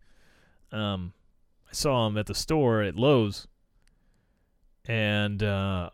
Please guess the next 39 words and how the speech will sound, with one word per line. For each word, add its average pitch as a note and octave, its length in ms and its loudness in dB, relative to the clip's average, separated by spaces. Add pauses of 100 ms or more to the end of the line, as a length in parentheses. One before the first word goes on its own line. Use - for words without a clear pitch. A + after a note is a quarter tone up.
I G#2 280 -6 (520)
asked G2+ 280 -4
me, A2+ 100 -4
you G2+ 80 0
know, G2 120 0
"What's G#2 260 -4
new?" A#2+ 340 0
all G2 240 -4
that. F#2 240 -4 (240)
And, G2 140 -8
uh, F#2 160 -4
he G2 180 -4
said, G2+ 220 -4
he, F#2+ 160 -6
you G#2+ 120 -6
know, F#2 140 -6
he'd F2+ 200 -10
heard G2+ 260 -6
it F#2+ 40 -10
was F#2+ 240 -14
my G2+ 140 -10
fortieth, G#2+ 560 -2 (800)
uh, G#2 240 -4
birthday A2 520 2 (120)
and A2 140 -2
all. G#2 240 -2 (160)
And, G#2 280 -4
uh, G#2+ 220 0
I A2 100 0
<laughs> - 20 -4
told D3+ 360 4
him D3 120 2
that A#2 180 0
I G#2 80 0
had G#2 100 -4
bought A#2+ 200 2
a A2+ 40 -2
Mini A#2 240 -4
Cooper. D#3+ 400 2